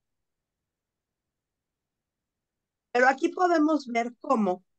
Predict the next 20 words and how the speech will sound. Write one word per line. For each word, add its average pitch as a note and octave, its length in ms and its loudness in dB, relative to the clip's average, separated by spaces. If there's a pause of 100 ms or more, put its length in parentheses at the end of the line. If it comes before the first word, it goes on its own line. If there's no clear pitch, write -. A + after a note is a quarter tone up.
(400)
pues, B3+ 220 0
esa D4+ 380 2
pintura C#4 580 0
mural G3+ 540 0 (360)
nos A#3+ 340 -4
está D4+ 540 -2
hablando G#3+ 720 -4 (360)
de A#3 220 2
la A3+ 200 2
manera B3+ 840 -2 (300)
en A3 320 0
la G3+ 220 0 (100)
cual C4 340 0 (720)
se - 440 -4 (120)
pudo D#4+ 880 0 (500)
entender B3 920 -2
o D4 80 2
se C#4 220 -6
pudo C4+ 540 0
sincretizar A3 1300 -2